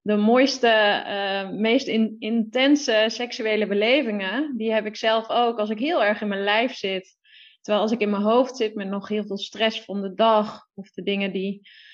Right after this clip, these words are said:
ik nog moet doen, dan, eh, dan i-, kan ik natuurlijk wel seks hebben, maar het is wel minder in-, intiem ook,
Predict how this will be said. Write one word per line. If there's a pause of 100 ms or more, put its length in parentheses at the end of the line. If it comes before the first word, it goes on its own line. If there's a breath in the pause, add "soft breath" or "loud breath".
(480 soft breath)
ik
nog
moet
doen,
dan,
eh, (500)
dan
i-, (560)
kan
ik
natuurlijk
wel
seks
hebben,
maar
het
is
wel
minder
in-,
intiem
ook,